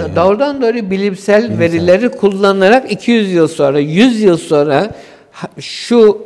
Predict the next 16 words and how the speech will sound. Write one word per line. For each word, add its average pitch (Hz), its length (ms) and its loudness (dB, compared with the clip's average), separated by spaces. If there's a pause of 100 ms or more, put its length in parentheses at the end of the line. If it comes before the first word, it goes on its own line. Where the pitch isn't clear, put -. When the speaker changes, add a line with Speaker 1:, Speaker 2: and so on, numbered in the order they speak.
(720)
Speaker 1:
ne 175 140 -4
olacak 165 680 2 (240)
diye 151 300 2
sorduğu 185 540 -2
zaman 220 340 -4 (380)
onun 196 320 -2
hesabını 190 520 -4
yapabiliyorlar. 107 720 -6 (500)
Futurizm 185 800 -8
deniyor 120 320 -6
zannedersem. 120 680 -10
Speaker 2:
Hmm. 110 100 -14
Speaker 1:
Future 151 380 -4
gelecektir 160 640 -2
ya. 110 320 -4
Speaker 2:
Evet. 104 320 -8